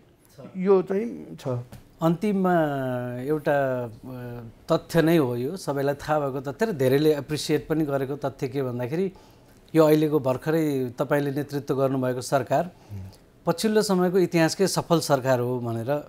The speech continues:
Speaker 1: व्याख्या
Speaker 2: हुँ।
Speaker 1: पनि गरिएको छ।
Speaker 2: हजुर।
Speaker 1: आर्थिक वृद्धि दर सात पोइन्ट पाँच पर्सेन्ट भन्दा बढी।
Speaker 2: हुँ।
Speaker 1: अनि त्यस पछाडि, अ, लोड सेडिङ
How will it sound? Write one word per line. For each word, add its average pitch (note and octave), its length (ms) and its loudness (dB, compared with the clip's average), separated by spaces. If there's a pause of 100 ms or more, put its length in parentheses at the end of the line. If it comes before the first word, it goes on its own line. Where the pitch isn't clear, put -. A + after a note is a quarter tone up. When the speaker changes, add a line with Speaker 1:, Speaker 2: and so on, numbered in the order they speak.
(260)
Speaker 1:
व्याख्या C3 300 0
Speaker 2:
हुँ। A2+ 80 -2
Speaker 1:
पनि C#3+ 220 -2 (240)
गरिएको C3 360 0
छ। B2 120 -8
Speaker 2:
हजुर। G2+ 580 -12 (320)
Speaker 1:
आर्थिक E3 420 2
वृद्धि D#3 220 0
दर D3 220 4
सात D3 400 2 (140)
पोइन्ट C#3+ 300 0
पाँच C#3 180 2
पर्सेन्ट C3 380 -6
भन्दा B2 180 -2
बढी। C#3 340 -2 (240)
Speaker 2:
हुँ। G#2+ 340 -12
Speaker 1:
अनि D#3+ 160 2
त्यस D3+ 180 -2
पछाडि, C#3+ 500 0
अ, B2 200 -2
लोड C#3 220 6
सेडिङ C#3 420 0